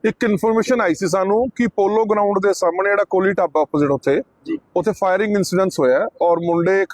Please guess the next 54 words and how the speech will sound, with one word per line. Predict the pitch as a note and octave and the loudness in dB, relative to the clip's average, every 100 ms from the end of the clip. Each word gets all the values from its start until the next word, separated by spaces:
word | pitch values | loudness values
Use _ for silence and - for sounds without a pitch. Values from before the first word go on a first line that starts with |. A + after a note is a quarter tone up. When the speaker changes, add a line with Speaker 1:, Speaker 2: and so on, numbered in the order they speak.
| - | -2
Speaker 1:
ਕਾਲੀ, | F3+ F3+ F#3 | 0 2 0
ਕਾਲੀ | G3 F3+ G3+ | 0 0 0
ਸਪਾਰਕ, | - F#3+ E3+ E3+ | -2 -2 -2 0
ਅਹ, | E3+ D#3+ | 2 2
ਜਿਹੜੇ | E3 | 2
Scorpio | E3 - F3 - G#3+ G3 | 0 0 -2 0 0 0
ਚੋਂ | G#3+ | 0
ਭੱਜ | A3 D#3 | -2 -2
ਗਏ | C3+ | -2
ਨੇ। | B2+ B2 _ _ _ _ _ - | -4 -6 _ _ _ _ _ -2
ਨਾਲ | F3 F#3 G#3 | 0 0 0
ਦੀ | A#3 | 0
ਨਾਲ | A#3 A#3 | 2 2
ਅਸੀਂ | G#3+ A3+ | 0 -2
ਸਾਰੇ | A3 G#3+ A3 | 0 2 2
ਜਿਹੜੇ | A3 A3 A3 | 2 0 0
ਨੇ | A3 A3 - _ F3+ | -2 -6 -10 _ 0
ਲੋਕਲ | F3+ F3+ A3 | 0 2 0
ਸਿਟੀ | - G3+ A3 | 0 -2 0
ਚ | G#3 | 0
ਐਸ | E3+ | 0
ਐਚ | F#3+ G#3+ | -2 0
ਓ | |
ਸਾਰੇ | G3+ G#3 G#3+ | 0 0 0
ਐਕਟੀਵੇਟ | - G#3+ G#3 G3 | -2 0 0 0
ਕਰਤੇ, | G3 F3+ G3+ | -2 0 -2
ਚੌਂਕੀ | G3 F3+ G#3 | 0 -2 -2
ਇੰਚਾਰਜ | F#3 G3 F#3 F3+ | 0 0 2 0
ਐਕਟੀਵੇਟ | D#3 F#3+ F3+ | -2 0 0
ਕਰਤੇ, | E3+ D#3+ F3+ F3 - _ _ _ | 0 -2 0 -2 -4 _ _ _
ਪੀ | G#3+ | -2
ਸੀ | - A#3+ | 0 0
ਆਰ | |
ਐਕਟਿਵ | A3 - F#3 | 0 0 -2
ਕਰਤਾ। | E3+ D3+ E3 D#3 - _ _ - | 0 0 0 -2 -6 _ _ -2
ਤਾਂ | A3 | 0
within | F#3+ G#3 B3 | 2 2 2
one | C4 B3+ G#3+ G3+ | 0 0 0 0
hour, | G3+ F3+ | 0 0
ਇੱਕ | F3+ - A3+ | -2 -4 -2
ਘੰਟੇ | F#3+ | 0
ਤੋਂ | G3+ | 0
ਪਹਿਲਾਂ | - G#3 A#3 | 0 0 0
ਪਹਿਲਾਂ | A3 A3+ A3+ | 0 0 2
ਹੀ | A#3 | 2
ਉਹ | A3+ | 2
ਜਿਹੜੇ | F#3+ G#3+ A3+ | 2 2 2
ਨੇ | A3+ | 2
ਦੋ | A3 G3 G#3+ | 2 2 2
ਮੁੰਡੇ | G#3 F#3+ G3+ | 2 0 0
ਸਾਨੂੰ | F#3+ F#3 F#3 F#3+ F#3 | 2 0 4 2 2
ਅਸੀਂ | G3 | 2
ਰਾਉਂਡ | E3+ | 0
ਅਪ | E3 | 0